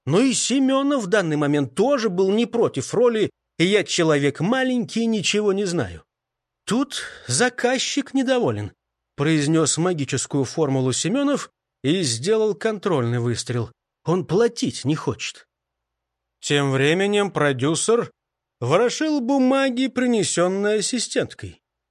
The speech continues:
Он безуспешно пытался сделать какой-то важный вид, но ничего, кроме пьяного в стельку мужика, у него не получалось. Как несвежий ветер ворвался в монтажную начальник.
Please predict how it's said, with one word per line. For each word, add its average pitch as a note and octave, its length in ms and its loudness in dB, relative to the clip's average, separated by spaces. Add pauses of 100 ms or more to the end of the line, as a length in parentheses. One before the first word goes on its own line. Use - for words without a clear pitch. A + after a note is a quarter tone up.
(100)
Он D#3 300 2
безуспешно F3 720 0
пытался F3+ 480 0
сделать E3+ 460 0
какой-то E3+ 400 2
важный E3 480 2
вид, A3+ 240 -4
но D3+ 100 0
ничего, F#3+ 500 -4
кроме G3 300 -2
пьяного F3+ 540 -2
в - 60 -6
стельку E3+ 400 -4
мужика, E3+ 480 0
у C#3 80 -2
него B2+ 200 -2
не A#2+ 120 -2
получалось. A#3+ 680 -2 (560)
Как B3 440 2
несвежий G3 920 2
ветер B3+ 440 0
ворвался G3+ 680 2
в B3+ 40 -2
монтажную G3 760 0
начальник. A2+ 840 -2